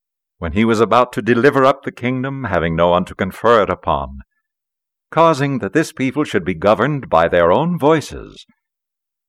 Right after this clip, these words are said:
Yea, well did he say that if the time should come,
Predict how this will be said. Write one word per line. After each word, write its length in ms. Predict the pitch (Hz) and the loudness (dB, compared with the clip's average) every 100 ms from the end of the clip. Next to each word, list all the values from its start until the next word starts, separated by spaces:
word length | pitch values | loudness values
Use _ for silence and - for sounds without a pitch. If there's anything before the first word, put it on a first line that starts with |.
| _ _ - | _ _ -2
Yea, 200 | 156 160 | 2 2
well 400 | 131 175 208 196 | 4 4 4 2
did 180 | 160 | -2
he 160 | 131 160 | 0 -2
say 380 | - 131 117 113 | 0 0 0 0
that 160 | 107 | 0
if 160 | 151 185 | 0 0
the 80 | 151 | -4
time 320 | 135 147 151 | -2 -2 -4
should 240 | - 104 | -6 -8
come, 440 | - 92 78 65 | -6 -4 -4 -6